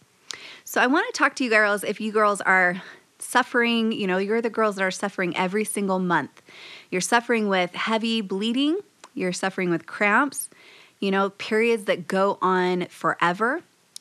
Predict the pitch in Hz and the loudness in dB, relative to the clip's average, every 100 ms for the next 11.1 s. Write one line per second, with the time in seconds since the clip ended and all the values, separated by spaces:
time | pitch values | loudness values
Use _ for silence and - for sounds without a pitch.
0 | _ - - 208 214 220 - - 208 202 | _ -8 0 2 2 0 -2 -2 0 2
1 | 170 196 - 220 220 262 269 202 175 180 | 0 -2 -2 -4 0 -2 0 -2 -2 -2
2 | 170 185 196 208 240 - 175 - 180 180 | 0 0 -2 -2 -4 -4 -6 -4 -2 -2
3 | 202 247 262 - - - - - _ - | 0 -2 -4 -12 -20 -20 -20 -20 _ -10
4 | 214 302 330 302 247 240 233 214 - 226 | -2 -2 2 0 2 0 0 -2 -2 0
5 | 202 160 175 185 196 208 185 190 175 - | 0 0 0 0 0 -2 -2 -2 -4 -4
6 | 208 208 233 - 202 190 190 180 175 185 | -6 -2 -4 -2 0 0 0 -2 -2 -6
7 | - 190 190 - 147 131 180 185 208 233 | -2 -2 -2 -6 -4 0 0 0 0 0
8 | 247 277 - 254 302 320 226 214 214 202 | 0 0 0 2 4 2 0 0 0 2
9 | 190 180 180 175 180 175 190 196 196 202 | 2 2 4 2 2 -2 0 0 0 0
10 | 202 - 196 185 202 185 165 - 165 139 | -2 -2 0 0 -2 -4 -6 -4 -2 -2
11 | - | -6